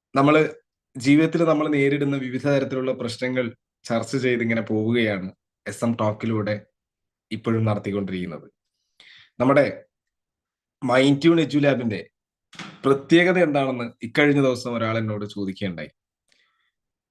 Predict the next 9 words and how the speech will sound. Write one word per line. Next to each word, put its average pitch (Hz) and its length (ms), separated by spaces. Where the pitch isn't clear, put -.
അദ്ദേഹത്തിന്റെ 117 640
മുഖത്ത് 113 300
നി-, 139 240
വളരെ 120 220
പുഞ്ചിരിയോടുകൂടെ 127 760
നോക്കിക്കൊണ്ട് 113 560
എനിക്ക് 101 180
പറയാൻ 107 340
കഴിഞ്ഞു, 87 260